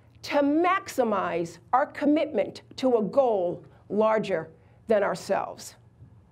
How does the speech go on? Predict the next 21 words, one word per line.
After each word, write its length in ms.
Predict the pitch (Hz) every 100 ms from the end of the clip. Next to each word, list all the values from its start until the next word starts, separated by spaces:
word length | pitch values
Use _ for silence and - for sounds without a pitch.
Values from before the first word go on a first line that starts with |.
| - - -
And 100 | -
it's 220 | 262 254 -
with 260 | 269 -
great 300 | - 370 370
pleasure 340 | - 247 220 208
that 180 | 208
I'm 180 | 202 190
here 280 | 190 311 302
today 380 | 302 226 190 170
to 160 | -
share 340 | 226 - 381 392
with 260 | 233 -
you 220 | 151 - - - -
at 160 | - 269
TEDx 400 | 285 254 240 -
Harrisburg 680 | 220 190 190 - 151 139 - - -
three 380 | - - 339 392
suggestions 1000 | 381 359 240 277 233 - 156 - - - - -
to 120 | 233
make 340 | 233 226 -
courage 580 | - 320 285 294 240 -